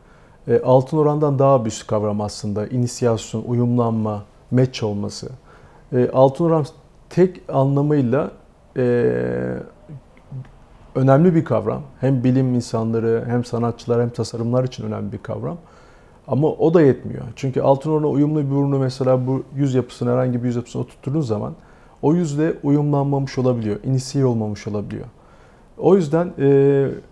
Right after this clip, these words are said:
diğer yüz yapılarıyla, işte kaşla, elmacık kemiği, çeneyle bütünleşmesi gerekiyor. Yan profilden baktığımızda alın geride, altın orana uyumlu bir burun ama çene de geride olduğu zaman bu da uyumsuz bir yüz ifadesi oluşturuyor.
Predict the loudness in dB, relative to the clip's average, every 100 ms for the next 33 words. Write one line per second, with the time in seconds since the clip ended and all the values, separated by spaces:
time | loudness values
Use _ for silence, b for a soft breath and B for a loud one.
0 | _ -4 4 6 6 2 0 2 0 0
1 | -2 -2 -4 -4 -4 0 2 0 -2 0
2 | 2 2 0 -2 -4 -6 -2 0 -2 -2
3 | -2 0 0 -2 -4 -2 -2 -4 -4 -4
4 | -4 -6 -12 -14 -14 -20 b b b 4
5 | 4 4 0 2 2 4 4 0 0 0
6 | 0 2 2 2 2 2 2 2 2 0
7 | -6 0 0 0 -2 0 0 0 0 0
8 | 0 -2 -2 0 -2 -4 -6 -6 -4 -4
9 | -2 -2 -2 -2 0 -2 -2 -2 -2 -4
10 | -8 b b b 2 6 6 4 -2 -2
11 | 0 -2 0 0 0 -6 -10 -8 -6 -6
12 | -10 -6 -2